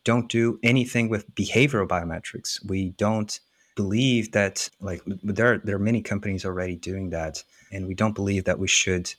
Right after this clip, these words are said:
try to replicate that, incorporate that signal into our platform. Uh, we want to be the best at device and location. We believe that device plus location is the most important signal there is,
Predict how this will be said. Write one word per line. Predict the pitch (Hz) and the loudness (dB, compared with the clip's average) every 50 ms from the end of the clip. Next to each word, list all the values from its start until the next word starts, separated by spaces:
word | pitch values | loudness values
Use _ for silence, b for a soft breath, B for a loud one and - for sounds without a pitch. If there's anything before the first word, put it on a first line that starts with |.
| _ | _
try | - - 98 95 | -4 0 0 0
to | 95 92 85 | 0 0 -2
replicate | 95 92 92 - - 87 - - 95 90 87 - | 0 -2 -2 -2 -6 -10 -6 -2 -2 -2 -2 -2
that, | - 87 85 82 | -2 -2 -2 -2
incorporate | 87 87 82 - - - 95 - - 92 90 85 85 - | -2 -4 -4 -2 0 0 0 0 0 -2 -2 -2 -2 -4
that | - 87 90 85 - | -2 -2 0 2 2
signal | - - 90 85 - 92 92 | 0 0 0 -4 -8 -8 -10
into | 90 87 - - 82 | -10 -10 -10 -8 -8
our | 82 | -8
platform. | 78 - - - 82 87 - - - - - - _ B B B B B B B B | -10 -8 -6 -6 -6 -6 -6 -10 -14 -14 -14 -16 _ B B B B B B B B
Uh, | 92 92 - | 0 0 4
we | - 110 120 | 4 6 6
want | 120 135 127 123 | 8 6 6 4
to | - | 4
be | 113 113 113 | 4 4 4
the | 107 110 | 4 4
best | 95 98 98 98 98 - - - - | 4 4 4 4 4 2 -2 -2 -2
at | 95 90 - | -2 -2 -2
device | 95 90 87 92 92 92 90 - 101 | -4 -2 2 2 2 4 2 2 0
and | 92 87 | -2 -4
location. | 87 - - 85 87 - - - 98 98 104 - | -4 -2 -2 -2 0 0 0 0 -2 -4 -4 -6
We | - 98 95 | -6 -6 -4
believe | - 98 95 101 104 104 104 104 | -2 -2 0 2 2 2 2 2
that | - 101 101 - | 0 -2 -2 -2
device | - 90 85 90 92 92 92 - - | -4 -4 0 0 2 2 2 0 -4
plus | - - - 101 95 - - | -4 -2 0 0 0 0 -2
location | 92 92 - - 92 95 98 - - 98 95 95 - _ - | -4 -8 -8 -6 -6 -4 -2 -2 -2 -2 -4 -6 -8 _ -2
is | 101 98 101 101 101 - - - - | 0 0 2 2 2 0 0 -2 -2
the | - 92 | -4 -2
most | 90 90 90 95 95 95 - | 0 2 2 2 0 0 -2
important | - 92 - - - 90 87 - 85 - | -4 -4 -4 -4 -4 -4 -2 -2 0 0
signal | - - - 95 87 98 98 104 120 127 - b b b b b b b b b b b b _ - | 2 2 2 0 -2 -2 -2 -2 -2 -4 -8 b b b b b b b b b b b b _ -8
there | - 95 101 104 - | -2 0 0 0 0
is, | - 107 110 117 123 120 - - | 0 0 0 0 0 -2 -2 -4